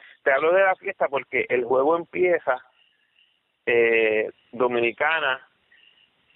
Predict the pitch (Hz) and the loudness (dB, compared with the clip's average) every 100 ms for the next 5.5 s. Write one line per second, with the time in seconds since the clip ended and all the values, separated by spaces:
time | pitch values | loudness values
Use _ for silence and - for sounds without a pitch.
0 | _ _ _ 120 117 113 110 - 131 120 | _ _ _ 0 2 2 0 -2 -4 -4
1 | 110 147 151 143 - _ _ _ - 117 | -6 -4 -4 -6 -14 _ _ _ -4 -4
2 | 143 139 - 123 120 117 113 - 113 110 | 0 -2 0 2 4 4 2 2 2 2
3 | 107 104 104 - - - - - 113 120 | 2 0 -4 -10 -20 -10 -8 -4 -4 -2
4 | 143 151 151 156 - 131 110 113 - 165 | -2 0 0 -2 -2 -2 -2 -4 -4 -10
5 | 139 113 131 120 | -12 -4 -2 -2